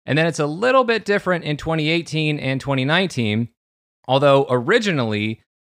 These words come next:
those movies were supposed to come out the first weekend in May for their respective years, but then they were each moved up a week. So we had Avengers Infinity War last weekend in April in twenty eighteen, Avengers Endgame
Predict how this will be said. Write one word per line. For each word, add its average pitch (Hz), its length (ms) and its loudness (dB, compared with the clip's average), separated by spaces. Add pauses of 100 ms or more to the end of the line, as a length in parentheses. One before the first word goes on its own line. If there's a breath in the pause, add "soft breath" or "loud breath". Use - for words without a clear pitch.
(120)
those 147 220 2
movies 139 340 0
were 131 280 2
supposed 143 440 -2
to 131 80 -6
come 127 260 -2
out 120 320 0 (280)
the 127 100 0
first 135 340 0
weekend 120 400 0
in 107 160 2
May 107 280 2
for 120 180 -4
their 110 160 -2
respective 107 480 -2
years, 107 320 0
but 113 160 -6
then 117 140 0
they 117 120 2
were 117 180 0
each 127 280 -2
moved 123 360 0
up 139 220 0
a 123 60 2
week. 110 380 -2 (220)
So 117 320 2
we 117 220 0
had 117 300 0
Avengers 123 480 -2
Infinity 123 400 -4
War 120 320 0
last 117 360 0
weekend 120 300 -2
in 107 140 -4
April 120 520 2 (220 soft breath)
in 120 80 -4
twenty 120 320 0
eighteen, 113 300 0
Avengers 107 360 0
Endgame 113 520 0